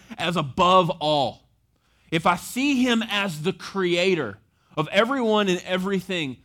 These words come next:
then what happens? I realize humbly that he knows best. I realize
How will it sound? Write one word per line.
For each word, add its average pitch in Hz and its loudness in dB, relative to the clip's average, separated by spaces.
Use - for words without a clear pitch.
then 180 2
what 202 4
happens? 190 -4
I 202 6
realize 190 4
humbly 202 0
that 143 -8
he 170 -6
knows 139 -6
best. - -20
I 196 8
realize 196 2